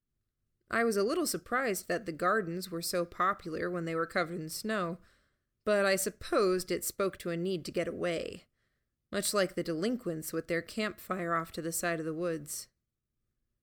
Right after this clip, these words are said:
Jamie put a hand out, stopping Gordon. With Gordon, the rest of us stopped in our tracks. He pointed. Three female figures,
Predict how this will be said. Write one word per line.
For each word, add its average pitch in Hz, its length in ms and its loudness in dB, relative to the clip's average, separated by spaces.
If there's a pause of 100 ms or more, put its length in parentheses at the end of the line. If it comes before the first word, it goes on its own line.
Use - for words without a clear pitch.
(1000)
Jamie 196 300 2
put 175 180 -4
a 165 60 0
hand 170 380 -2
out, 180 300 -8
stopping 180 540 -2
Gordon. 165 500 -4 (1160)
With 269 260 0
Gordon, 180 580 0
the 185 80 -2
rest 208 280 0
of 175 80 -4
us 175 160 -8
stopped - 540 -2
in 165 80 -6
our 180 120 -8
tracks. - 600 -8 (1700)
He 185 120 -2
pointed. 190 580 -6 (1700)
Three 247 300 0
female 214 520 2
figures, 165 760 -4